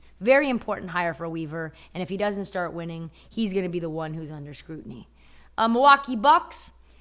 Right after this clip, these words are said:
after firing their championship-winning coach two seasons after hoisting the trophy, according, according to Woj, the Bucks have narrowed their search down to Nick Nurse, Nick Nurse's assistant, Adrian Griffin,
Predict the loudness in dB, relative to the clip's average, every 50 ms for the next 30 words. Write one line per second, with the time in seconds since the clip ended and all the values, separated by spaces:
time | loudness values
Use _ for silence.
0 | -4 2 2 2 2 2 0 -2 -2 -4 -6 -6 0 4 4 4 4 2 0 -2
1 | -4 -6 -6 -6 -4 0 0 0 0 0 -2 -4 -4 -4 -4 -6 -6 -8 -8 -12
2 | -10 -8 -8 -8 -8 -10 -10 -8 -10 -10 -10 -12 -16 -14 -12 -12 -12 -10 -10 -6
3 | -6 -4 -2 0 -2 -2 -2 -4 -6 -8 -8 -8 -12 -20 -20 _ -10 -2 2 2
4 | 2 2 2 -2 -2 -2 -2 -2 -4 -6 -6 -6 -8 -8 -10 -10 -10 -10 -10 -12
5 | -18 -20 -20 -18 -12 -12 -12 -8 -4 -4 -2 -2 -2 -4 -6 -8 -8 -8 -6 -6
6 | -6 -6 -8 -10 -12 -12 -14 -18 -18 -8 -2 0 0 2 0 -2 -4 -6 -10 -16
7 | -20 -20 -12 -6 -4 0 4 6 6 6 4 0 -2 -2 0 0 0 0 0 2
8 | 2 2 2 2 2 2 2 2 2 0 -2 -4 -4 -4 -6 -8 -6 -4 -4 -4
9 | -4 -6 -6 -6 -4 -4 0 4 6 6 6 6 2 -2 -2 -2 -4 -8 -12 -16
10 | -20 -20 -20 -20 -20 -20 -20 -20 -20 -20 -20 -14 -6 -2 0 0 0 2 2 2
11 | 2 2 -2 -6 -6 -4 -4 0 0 0 0 0 -2 -2 -2 -2 -4 -2 0 0
12 | 0 0 -2 -2 -2 -2 -2 -2 -2 -2 -4 -6 -6 -8